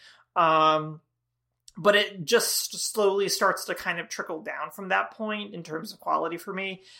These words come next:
I think because there's this weird mad dash of, we still wanna do procedural stuff, but we got all this really cool Mora and Sand stuff that we really kinda wanna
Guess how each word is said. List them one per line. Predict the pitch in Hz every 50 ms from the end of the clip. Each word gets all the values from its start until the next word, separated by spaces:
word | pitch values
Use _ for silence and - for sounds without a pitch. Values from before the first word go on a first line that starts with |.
| - _ -
I | 170
think | 147 240 285 277 -
because | - 208 165 - - - 208 185 190 185 156 165
there's | 180 170 160 160
this | - 180 - - -
weird | 185 165 160 160 165 170 165 165 165 160 156 156 - _ _ _ _ _ _ _ _ _ _ _ _ _ -
mad | 196 170 175 170 175 185 180 170 151 -
dash | 170 151 147 147 147 147 143 - - - - - -
of, | - - 156 156 147 143 143 143 143 143 143 143 214 - - - _ _ _ _ _ _ _ _ _ _ _ _ _ _ _ _ _ _ _ _ _ _ _ _ _ _ _ _ _ _ _ _ _ _ _
we | 208 185 208
still | 202 - - 339 320
wanna | 277 285 277 254 226
do | 175 196 208 208
procedural | - - 180 - - 175 165 170 208 220 247 233
stuff, | - - 269 262 254 -
but | 226 208 196
we | 202 190 175
got | 160 - 220 214 240 233
all | 226 220 220
this | 214 202 - -
really | 214 214 226 226 220 185 -
cool | - - - - 226 220 220 220 214 214 208 202 196 - - - _ _ _ _ _ _ _
Mora | - 175 180 185 196 202 202 202 208 202 202 196
and | 180 180 175 170 156
Sand | - - - 254 247 247 233 214 -
stuff | - - - 170 156 156 -
that | - 160 160
we | 165 170
really | 170 165 175 196 226 214 202 202
kinda | - - - 220 202 196
wanna | 185 185 185 180